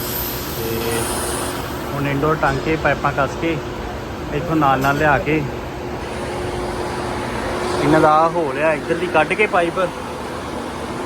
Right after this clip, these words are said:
ਇੱਥੇ ਆਊਟਡੋਰ ਲਾ ਦੇਣਾ ਆਪਾਂ ਉੱਚਾ ਕਰਕੇ। ਬਾਕੀ ਉੱਪਰ ਸ਼ੈੱਡ ਹੈਗਾ ਪੂਰਾ,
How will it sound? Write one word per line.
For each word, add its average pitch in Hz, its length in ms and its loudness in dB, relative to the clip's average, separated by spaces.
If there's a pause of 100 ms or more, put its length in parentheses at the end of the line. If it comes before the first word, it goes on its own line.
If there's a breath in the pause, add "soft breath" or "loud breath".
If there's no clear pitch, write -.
(520)
ਇੱਥੇ 185 240 2
ਆਊਟਡੋਰ 202 320 2
ਲਾ 185 160 4
ਦੇਣਾ 175 180 0
ਆਪਾਂ 165 240 -2 (680)
ਉੱਚਾ 180 260 -2
ਕਰਕੇ। 160 360 -4 (2500)
ਬਾਕੀ 160 260 -2
ਉੱਪਰ 185 320 -2
ਸ਼ੈੱਡ 180 240 0
ਹੈਗਾ 185 240 4
ਪੂਰਾ, 185 340 2